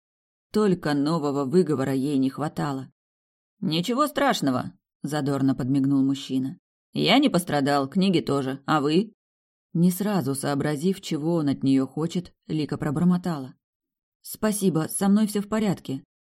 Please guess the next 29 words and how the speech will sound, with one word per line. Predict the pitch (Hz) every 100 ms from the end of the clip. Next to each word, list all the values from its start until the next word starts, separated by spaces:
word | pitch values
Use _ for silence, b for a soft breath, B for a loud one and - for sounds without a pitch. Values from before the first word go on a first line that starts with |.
| _ _ _ _ _
"За | 220 202
исключением | 180 185 165 180 160 151 151
того, | 170 240 208
что | -
вы | 143 151
забыли | 160 196 190
в | 170
общежитии | - 165 190 175 175
верхнюю | 175 165 170 170
одежду | 196 285 165 135 135 _ _
и | -
рискуете | 139 143 175 220 269
оказаться | 262 220 175 175 196
на | 185
больничной | 190 180 143 - 185
койке". | 151 127 120 123 - _ _ _ _ _ _
Незнакомец | 165 175 160 156 147 156 147 139 151
определённо | 151 151 147 139 139 151
ей | 156 160 170
нравился. | 175 170 127 127 120 - - _ _ _ -
Шатен | - 139 165 165 156
с |
пикантной | - 147 147 143 135 135 123
ямочкой | 135 135 131 - 139
на |
подбородке, | 135 135 139 160 165 - - 135
чуть | - 143
вьющимися | 147 156 170 - 139 135 135
волосами | 139 135 147 156 170